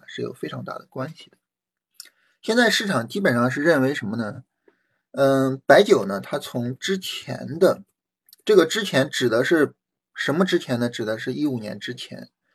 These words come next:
啊，它从之前的一个周期性的行业，啊，转为了现在的一个什么呢？转为了现在的一个这个消费型的行业。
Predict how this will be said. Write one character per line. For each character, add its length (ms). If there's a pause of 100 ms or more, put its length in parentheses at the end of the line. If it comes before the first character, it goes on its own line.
(460)
啊， 180
它 140
从 260
之 160
前 400
的 160
一 140
个 340 (720)
周 160
期 180
性 200
的 80
行 260
业， 180 (800)
啊， 180
转 360
为 140
了 180
现 380
在 240
的 240 (160)
一 80
个 100
什 120
么 80
呢？ 160 (320)
转 180
为 60
了 100
现 180
在 140
的 140
一 80
个 240
这 180
个 300 (920)
消 240
费 160
型 140
的 80
行 180
业。 140